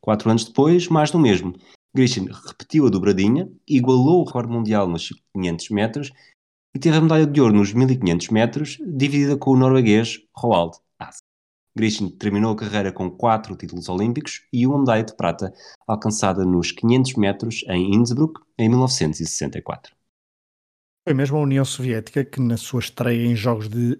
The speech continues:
Speaker 2: Inverno, dominou o quadro de medalhas. Foram dezasseis no total, sete ouros. Já a Itália, que organizou estes Jogos, eh,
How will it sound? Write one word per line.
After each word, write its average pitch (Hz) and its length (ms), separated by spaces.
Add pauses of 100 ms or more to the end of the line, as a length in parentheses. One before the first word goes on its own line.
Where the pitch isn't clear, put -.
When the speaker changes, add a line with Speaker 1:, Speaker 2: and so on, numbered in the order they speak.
Speaker 2:
Inverno, 123 800
dominou 123 880
o 139 80
quadro 139 720
de 110 100
medalhas. 110 540 (340)
Foram 165 240
dezasseis 143 560
no 160 140
total, 135 480 (100)
sete - 720 (160)
ouros. 120 480 (260)
Já 147 180
a 170 60
Itália, 135 460 (240)
que - 100
organizou 120 480
estes 113 280
Jogos, 147 480 (340)
eh, 175 400